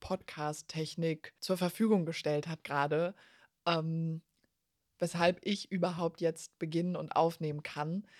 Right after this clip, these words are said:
Und zwar auch in einer guten Qualität, weil sonst wäre das einfach nicht drin gewesen. Und das m-, muss und möchte ich hier einfach kurz mal sagen. Dankeschön, Universum, für großartige Freunde. Vielen, vielen Dank, Josh. Ähm,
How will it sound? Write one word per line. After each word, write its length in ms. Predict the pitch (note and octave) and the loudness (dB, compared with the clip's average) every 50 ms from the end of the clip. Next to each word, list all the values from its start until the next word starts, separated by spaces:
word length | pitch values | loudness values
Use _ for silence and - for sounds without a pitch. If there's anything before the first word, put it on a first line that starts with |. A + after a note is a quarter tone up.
| - - - - | -20 -20 -20 -8
Und 160 | _ F3+ E3+ D#3+ | _ -4 -2 -2
zwar 340 | - - F3 E3+ E3+ - | 0 0 2 2 4 4
auch 160 | - D#3+ D#3+ E3+ | 4 2 2 0
in 140 | D#3+ E3 | -4 -4
einer 320 | D#3+ D#3+ D#3 D#3 D#3 - - _ _ _ _ _ _ _ _ _ _ _ - F3 | -2 -2 -2 -4 -4 -6 -8 _ _ _ _ _ _ _ _ _ _ _ -18 -6
guten 360 | - G#3 G3+ G3+ - F#3 F3 | -2 -2 -2 0 -2 -4 -6
Qualität, 840 | - - - F3 D#3+ D#3+ D#3+ D#3 - E3 F3 E3 D#3+ D#3 D#3 - - | -6 -2 -2 -2 0 0 -2 -4 -4 -2 0 2 2 2 0 0 0
weil 160 | D#3+ D#3+ D3+ | 2 2 2
sonst 460 | D3+ D#3+ D#3 E3 E3+ D#3+ - - _ | 2 2 0 0 -2 -6 -8 -10 _
wäre 260 | - E3 E3+ F3 E3+ D#3 | 6 6 6 6 6 4
das 200 | D#3 D#3 D#3 - | 4 2 0 0
einfach 300 | - D#3+ D#3+ E3+ D#3+ D3+ | -4 -4 -4 -4 -6 -6
nicht 200 | E3+ D#3+ - - | -6 -6 -6 -6
drin 240 | D#3+ D#3+ E3+ F3 | -4 -2 0 0
gewesen. 400 | E3 D3 C#3 C#3 C3+ C#3 D3 D3+ | 0 -2 -2 -2 -2 -2 -2 -2
Und 100 | C#3+ D3 | -2 -2
das 140 | D3+ D#3 - | -2 -4 -4
m-, 120 | D#3 D3+ - | -4 -6 -4
muss 600 | - D#3+ D#3+ D#3+ D#3+ D#3+ E3+ G3+ A3+ A3 - - | -4 -2 0 0 2 2 4 4 4 4 2 -6
und 220 | - - - E3+ D3+ | -8 -6 -4 -2 0
möchte 300 | D#3+ E3 - - - - | 2 2 0 0 -4 -6
ich 140 | - D#3 - | -8 -6 -2
hier 180 | - E3 - | -2 0 0
einfach 280 | - D3 D3 D#3+ D#3+ - | 0 0 -2 -6 -8 -6
kurz 300 | - - E3+ E3+ - - | -6 -6 -6 -6 -6 -6
mal 160 | D#3 D3+ D3+ | -4 -4 -2
sagen. 500 | C#3+ D3 C#3+ C#3+ D3+ D3 D3 D3+ E3+ F3 - - - - - - - - - - _ _ _ _ _ _ _ _ _ _ _ _ | 0 2 2 2 2 2 0 -2 -2 -2 -4 -10 -18 -18 -18 -18 -20 -20 -20 -20 _ _ _ _ _ _ _ _ _ _ _ _
Dankeschön, 600 | - E3 F3 G3+ A#3 A#3+ C4 - - A#3+ G#3+ G#3+ | 2 4 4 4 2 2 0 -2 2 2 2 2
Universum, 720 | G3+ - G#3 G3+ G3 E3 D#3+ D#3 E3+ F3 E3+ E3+ F3 F3+ G3 | 4 2 2 2 6 6 6 6 6 4 2 0 0 0 -4
für 440 | - - - F3 E3+ F3+ F3 F3+ F3 | -6 -6 -4 0 0 2 2 2 0
großartige 800 | - - A3 E3 E3+ G3 - - - E3+ F3 - F3+ E3+ D#3+ | -2 -4 2 2 2 2 2 0 0 0 0 0 0 -2 -2
Freunde. 520 | - - - D3 C#3+ D3+ D#3+ E3+ G#3 B3 - | -4 0 2 2 4 4 4 2 0 0 -2
Vielen, 280 | _ - G#3 G3+ G3 F#3+ | _ 0 2 2 2 2
vielen 220 | - - F3+ F3 | 0 -2 -2 0
Dank, 280 | D#3 C#3+ D3+ D3+ D#3+ - | 2 2 0 0 -2 -4
Josh. 400 | D3 C#3+ C#3 G3 G#3+ - - - - _ _ _ | -2 -2 -2 0 -2 -2 -4 -6 -12 _ _ _
Ähm, 520 | - F3 E3 E3 E3 E3+ E3 E3 E3 E3 | -2 0 0 2 2 2 2 2 0 -2